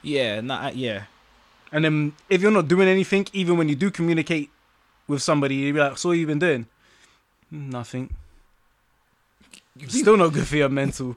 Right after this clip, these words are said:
Speaker 1: We gotta get better at, like, the whole, the communications thing. I think it's a British thing, where, like, when you ask someone, "Oh yeah, what's going on?" "Nah, nothing much." "What's going on with you?" "Nah, nothing much."
Speaker 2: "I'm
Speaker 1: Like,
Speaker 2: just trying to get by, you know?"
Speaker 1: Yeah, yeah, yeah. We're just so,
Speaker 2: How it
Speaker 1: we're so
Speaker 2: goes, man.
Speaker 1: Are our lives that boring?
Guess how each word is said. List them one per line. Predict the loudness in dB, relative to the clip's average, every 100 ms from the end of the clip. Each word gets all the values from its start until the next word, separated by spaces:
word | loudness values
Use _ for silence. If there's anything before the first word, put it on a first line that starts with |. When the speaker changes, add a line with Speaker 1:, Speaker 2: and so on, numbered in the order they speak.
| -4
Speaker 1:
We | 0
gotta | 0
get | 0 0
better | 0 0 -2
at, | -6
like, | -6 -6
the | -2
whole, | -2 -2 -6 -14 _ _ _ -20 -20 -16
the |
communications | -10 -6 -4 -4 -2 -4 -4 -6 -8
thing. | -10
I | -8
think | -8 -4
it's | -4
a | -2
British | -2 -4 -4 -10
thing, | -10 -10
where, | -8
like, | -8 -6
when | -6
you | -6
ask | -6 -6
someone, | -8 -8
"Oh | -8
yeah, | -8
what's | -8
going | -6 -4
on?" | -4
"Nah, | -4 -6
nothing | -8 -8
much." | -10 -12
"What's | -10
going | -8 -6
on |
with | -8
you?" | -8
"Nah, | -8 -8
nothing | -12 -12 -14
much." | -14 -20 _ _ _ -16
Speaker 2:
"I'm | -12 -6
Speaker 1:
Like, |
Speaker 2:
just | -2
trying | -2 -2 -6
to |
get | -4
by, | 0 0 0 -4
you | -6
know?" | -4 -4 -2
Speaker 1:
Yeah, | 0 0 0 0
yeah, | -2 0 2 4 4 0
yeah. | 0 2 2 2
We're | -2
just | -6 -8
so, | -6
Speaker 2:
How | -6
it |
Speaker 1:
we're | -6
so | -4 -6
Speaker 2:
goes, | -6
man. | -12 -14 -18 _ _ _ _ _ _ _ _
Speaker 1:
Are | -2 2 2
our | 2
lives | 0 -2 -2 -4
that | -4 -4
boring? | -4 -2 -4